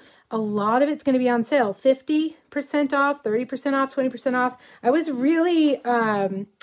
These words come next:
wowed by the discount, fifty percent off. You guys, there's some things in here that we've used,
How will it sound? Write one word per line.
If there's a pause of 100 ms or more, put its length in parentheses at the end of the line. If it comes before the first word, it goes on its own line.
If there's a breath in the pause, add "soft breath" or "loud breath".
(680)
wowed
by
the
discount,
fifty
percent
off.
You
guys,
there's
some
things
in
here
that
we've
used,